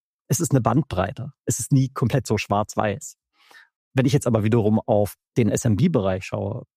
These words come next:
an dem ich ja auch eine Zeit lang arbeiten durfte, wo du teilweise die Kombination hast, wir haben einen Discovery Call, dreißig, fünfundvierzig Minuten, dann haben wir einen Demo-Termin und dann ist der Kunde im Prinzip schon entscheidungsfähig. Da habe ich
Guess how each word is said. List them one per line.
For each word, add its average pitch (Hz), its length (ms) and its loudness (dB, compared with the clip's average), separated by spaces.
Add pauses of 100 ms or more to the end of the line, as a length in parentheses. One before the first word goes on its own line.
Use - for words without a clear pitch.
(180)
an 117 80 2
dem 110 120 2
ich 101 100 0
ja 113 60 0
auch 117 140 0 (720)
eine 117 100 2
Zeit 110 240 0
lang 101 140 0
arbeiten 101 380 -2
durfte, 139 420 -2 (800)
wo 120 160 4
du 123 80 4
teilweise 113 800 2
die 113 120 -2
Kombination 117 680 2
hast, 120 260 -2
wir 104 100 0
haben 104 140 0
einen 110 140 -2
Discovery 143 380 -2
Call, 147 380 0
dreißig, 107 380 -2
fünfundvierzig 110 540 0
Minuten, 147 520 2 (260)
dann 104 140 2
haben 104 120 4
wir 104 120 2
einen 98 160 0
Demo-Termin 147 800 2 (240)
und 120 140 2
dann 131 120 2
ist 170 200 0
der 131 60 0
Kunde 143 240 2
im 110 40 0
Prinzip 120 320 -2
schon 120 160 -2
entscheidungsfähig. 113 960 -2 (460)
Da 160 200 2
habe 156 180 4
ich - 240 0